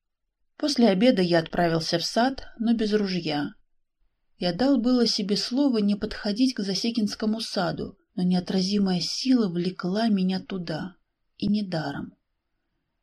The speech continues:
Не успел я приблизиться к забору, как увидел Зинаиду.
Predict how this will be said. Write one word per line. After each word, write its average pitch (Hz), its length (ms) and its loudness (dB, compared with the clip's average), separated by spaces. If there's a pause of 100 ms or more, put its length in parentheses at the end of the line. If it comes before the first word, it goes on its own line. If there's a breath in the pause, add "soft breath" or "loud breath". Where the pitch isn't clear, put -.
(160)
Не 202 140 0
успел 247 320 4
я 214 160 2
приблизиться 208 580 -2
к 175 60 -2
забору, 214 640 2 (180 loud breath)
как - 280 -6
увидел 226 480 4
Зинаиду. 208 840 -2